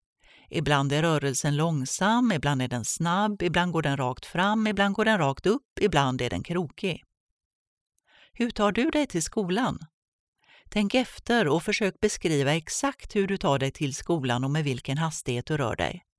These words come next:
Det är svårt att beskriva skolvägen eftersom rörelsen inte är likformig. Farten och riktningen ändras hela tiden. En rörelse som inte är likformig kallas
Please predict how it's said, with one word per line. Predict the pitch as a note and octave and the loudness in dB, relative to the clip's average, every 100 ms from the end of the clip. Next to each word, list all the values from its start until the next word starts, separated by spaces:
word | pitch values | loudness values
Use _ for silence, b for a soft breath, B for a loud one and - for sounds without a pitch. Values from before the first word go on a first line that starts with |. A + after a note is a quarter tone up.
| _ _ _ _ _ _ _ _ b b b b | _ _ _ _ _ _ _ _ b b b b
Det | D3+ | -2
är | D#3 | 0
svårt | - E3+ F#3+ F3+ | 0 2 2 2
att | F3+ - | 0 -2
beskriva | F3 - D3+ C3+ | -4 0 0 0
skolvägen | D3 - F3 D3 C#3 C3+ D3 | -2 -2 -2 0 0 0 0
eftersom | D3 - D3 E3 F3 | -4 -4 -4 -2 0
rörelsen | F#3+ C3+ C3+ C3+ D3+ D#3 | 2 2 0 -2 -2 -2
inte | G3 D3+ - | -2 -4 -2
är | D#3 | 0
likformig. | C#3 E3 - - E3+ E3 C#3 - - _ _ _ b b b | 0 -2 -4 -2 -2 0 -4 -6 -12 _ _ _ b b b
Farten | - A3 G#3+ G#3 G#3 | 0 4 4 4 0
och | A3 | 2
riktningen | A3+ - - C#3 D3 | 2 -2 -6 -2 0
ändras | F3+ D#3 C3 C3+ | 0 0 -2 -2
hela | F3 C3+ | -2 -2
tiden. | D3 G3 G3+ D#3 G#2 - _ _ _ _ b b b b _ | -2 -2 -2 -2 -4 -6 _ _ _ _ b b b b _
En | G3+ G3+ A3 | 0 2 4
rörelse | B3+ A3+ A3 G#3+ - B3 B3+ | 4 4 4 0 0 0 2
som | G3+ F#3+ | -2 0
inte | A#3 F3+ D#3 | 0 0 0
är | D3+ | 0
likformig | D#3+ F3 - C3+ C3 C3 C3+ | 2 0 -2 0 0 0 -2
kallas | - F3 A#2+ A2+ - | -2 0 0 -2 -4